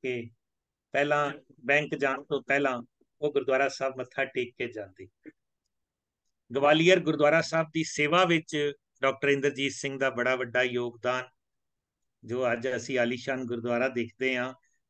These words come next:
ਉਹਦੇ ਵਿੱਚ ਉਹਨਾਂ ਨੇ ਜਦੋਂ ਗਵਾਲੀਅਰ ਪੋਸਟਿਡ ਸੀ, ਉਸ ਵੇਲੇ ਉਹਨਾਂ ਨੇ ਉੱਥੇ ਦੇ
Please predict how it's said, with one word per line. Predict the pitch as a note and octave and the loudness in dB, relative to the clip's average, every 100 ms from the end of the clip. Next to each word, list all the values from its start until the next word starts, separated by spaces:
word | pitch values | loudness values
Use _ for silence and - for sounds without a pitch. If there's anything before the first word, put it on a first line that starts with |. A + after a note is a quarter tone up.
| - | -2
ਉਹਦੇ | E3 E3 | 2 2
ਵਿੱਚ | C#3+ - - | 2 -2 -6
ਉਹਨਾਂ | D3+ D#3 | -2 0
ਨੇ | D3+ C#3 | 0 0
ਜਦੋਂ | C#3+ D3 D3 C#3+ _ - | 0 0 0 -4 _ -6
ਗਵਾਲੀਅਰ | B2+ A#2+ C3+ D#3 D#3 | -4 -2 2 2 0
ਪੋਸਟਿਡ | - D#3 - G3+ F3+ | -2 -2 2 2 2
ਸੀ, | D#3 C3+ A#2+ A#2+ _ _ - | 0 -4 -4 -8 _ _ 0
ਉਸ | G3+ F3+ | 0 0
ਵੇਲੇ | D#3+ D3 C#3+ | 2 4 4
ਉਹਨਾਂ | C#3+ C#3 C#3 | 4 2 -2
ਨੇ | C3 B2+ B2 A#2+ _ _ C3+ | -2 -4 -4 -8 _ _ -8
ਉੱਥੇ | C#3 C3+ C3 | -6 -4 0
ਦੇ | C3 B2 | 2 0